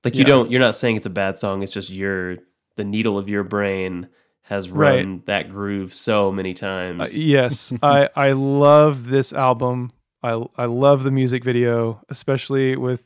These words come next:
Speaker 2: Yuri with the drawn on chest hair.
Speaker 1: <laughs>
Speaker 2: Uh, I just, I can't, I can't do that song anymore. It's just like the middle with Jimmy Eat World. Like, I'm just,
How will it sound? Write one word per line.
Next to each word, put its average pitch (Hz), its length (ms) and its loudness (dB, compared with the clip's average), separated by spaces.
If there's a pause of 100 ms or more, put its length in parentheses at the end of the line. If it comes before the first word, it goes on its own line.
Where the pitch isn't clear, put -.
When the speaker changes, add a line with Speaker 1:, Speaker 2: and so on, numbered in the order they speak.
Speaker 2:
Yuri 131 440 0
with 120 180 -4
the 123 60 -10
drawn 120 300 -4
on 117 180 -4
chest - 280 -6
hair. 117 360 -4
Speaker 1:
<laughs> - 360 -18 (800)
Speaker 2:
Uh, 147 360 4 (200)
I 151 180 4
just, - 460 -4 (180)
I 135 120 -2
can't, 131 460 -4 (260)
I 139 120 -2
can't 127 240 -2
do 127 120 -2
that 131 140 -6
song 120 260 -2
anymore. 117 380 -2
It's 139 180 -2
just 180 220 0
like 170 200 4
the 160 80 0
middle 156 300 6
with 131 120 2
Jimmy 135 280 2
Eat 127 60 -2
World. 123 480 2
Like, 127 220 -2
I'm 131 140 -2
just, 123 220 -6